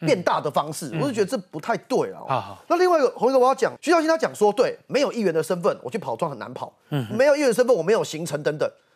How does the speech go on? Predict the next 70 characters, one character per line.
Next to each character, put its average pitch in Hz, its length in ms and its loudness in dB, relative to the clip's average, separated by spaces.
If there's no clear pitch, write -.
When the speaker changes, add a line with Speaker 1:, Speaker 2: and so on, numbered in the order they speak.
Speaker 1:
哎， 220 180 -2
可 160 80 -12
是 247 160 -8
你， 165 180 -6
你， 139 300 -12
你， 135 320 -16
你 131 160 -14
有 156 100 -2
没 160 40 -4
有 156 80 -4
认 170 120 -6
真 147 140 -8
想 - 220 -12
过？ 127 200 -8
我 165 80 4
们 143 60 -4
刚 202 100 0
才 208 40 2
讲 127 180 -2
这 175 100 -6
几 - 140 -10
位， 120 140 -2
不 139 80 -12
管 139 100 -2
是 147 80 -8
何 135 140 -2
伯 131 160 -4
文、 131 120 -2
李 120 80 -10
坤 151 200 -6
城， 117 260 -4
甚 160 160 -4
至 165 60 -4
阮 127 180 -4
昭 139 160 0
雄， 156 240 -10
Speaker 2:
嗯。 131 160 -6
Speaker 1:
他 320 140 0
们 294 120 2
冒 254 200 2
的 175 100 2
风 214 180 0
险 131 220 -8
是， 143 260 -10
他 294 140 0
从 165 260 -4
他 151 180 -10
议 277 120 -4
员 131 240 -6
的 151 80 -6
光 165 240 0
环， - 200 -10
Speaker 2:
嗯。 139 200 -6
Speaker 1:
卸 - 200 2
下 180 180 2
来。 113 100 -6
我 143 80 -2
现 330 120 -2
在 311 40 -2
自 285 60 -4
己 262 60 2
也 190 60 2
是 208 60 -4
议 262 100 -4
员， 190 140 2
我 226 80 0
就 269 60 -4
知 247 60 -8
道 277 80 4
哦， 214 180 4